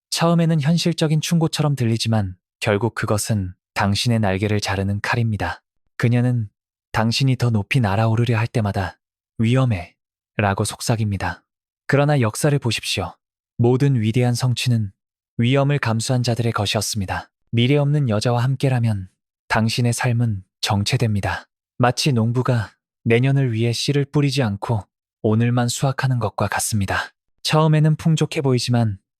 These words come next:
다음 해가 되면 들판은 텅 비어 있습니다. 아무것도 잘하지 않고 아무것도 거둘 것이 없습니다. 나는 늘 말했습니다. 오늘 편안함을 선택하면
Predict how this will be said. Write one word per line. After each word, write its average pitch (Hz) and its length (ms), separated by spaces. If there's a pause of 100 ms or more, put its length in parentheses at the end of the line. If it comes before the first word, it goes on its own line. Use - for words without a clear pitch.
(160)
다음 104 300
해가 113 180
되면 104 360 (420)
들판은 107 480
텅 127 220
비어 101 220
있습니다. 90 540 (460)
아무것도 135 480
잘하지 127 360
않고 107 420 (380)
아무것도 110 500
거둘 107 260
것이 - 260
없습니다. - 600 (220)
나는 127 420
늘 117 260
말했습니다. 98 800 (500)
오늘 151 320
편안함을 170 500
선택하면 131 720